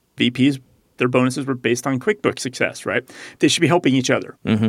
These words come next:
Speaker 1: like, raise that bar. And
Speaker 2: Yep.
Speaker 1: that's the same type of thing. Like, we talked about this before, like, if you control the bookkeeping, in theory, your tax returns are smoother in tax season.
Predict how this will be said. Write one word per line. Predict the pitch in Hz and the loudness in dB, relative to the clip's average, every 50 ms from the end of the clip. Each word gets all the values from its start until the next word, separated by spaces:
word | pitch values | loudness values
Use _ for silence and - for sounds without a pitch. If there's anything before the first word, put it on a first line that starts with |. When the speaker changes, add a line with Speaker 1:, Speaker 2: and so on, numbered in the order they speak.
| 107 | 0
Speaker 1:
like, | - 107 - 110 | -2 -4 -4 -4
raise | 107 113 110 113 | -4 -2 0 0
that | 117 - | -2 0
bar. | - 113 110 127 139 | 2 2 4 4 4
And | 131 - | 4 4
Speaker 2:
Yep. | 113 | 2
Speaker 1:
that's | 135 123 - | 0 0 -2
the | 147 | -4
same | 127 - 165 143 | 0 2 2 2
type | 127 147 131 120 | 2 0 0 -2
of | 123 - | -2 -2
thing. | 180 180 170 147 | -2 0 2 2
Like, | 127 113 113 - - - - | 2 0 0 -4 -12 -8 -6
we | - 139 | -4 0
talked | - 160 156 | 0 0 2
about | 147 143 123 120 | 2 2 2 2
this | 131 120 | 0 -2
before, | 123 - 117 - 143 135 135 | -2 -4 -4 0 2 2 4
like, | 123 120 113 110 120 - - - - - _ | 4 4 2 0 -4 -10 -18 -20 -20 -12 _
if | - 120 | -2 -2
you | 131 135 | -2 -2
control | - 151 - - 156 139 | -2 -2 0 2 4 4
the | 123 | 4
bookkeeping, | 123 165 165 - - 135 123 123 120 117 131 147 147 - _ _ _ _ | 2 0 0 2 2 2 2 2 2 0 -2 -2 -6 -10 _ _ _ _
in | - 135 | -6 -2
theory, | 123 143 151 147 139 | 2 4 4 4 4
your | 120 107 | 2 0
tax | - - 170 170 165 - - | -2 -2 -2 -2 -2 -2 -6
returns | 135 - - 107 98 95 - - - _ _ _ _ _ _ _ _ _ | -6 -6 -4 -6 -6 -6 -10 -12 -16 _ _ _ _ _ _ _ _ _
are | - 135 - | -4 -4 -4
smoother | - - 139 127 123 123 117 113 | -2 0 0 0 0 0 -2 -4
in | 113 | -6
tax | - - 135 127 123 - | -4 -4 -4 -4 -4 -4
season. | - 98 90 90 85 - | -6 -6 -6 -6 -10 -14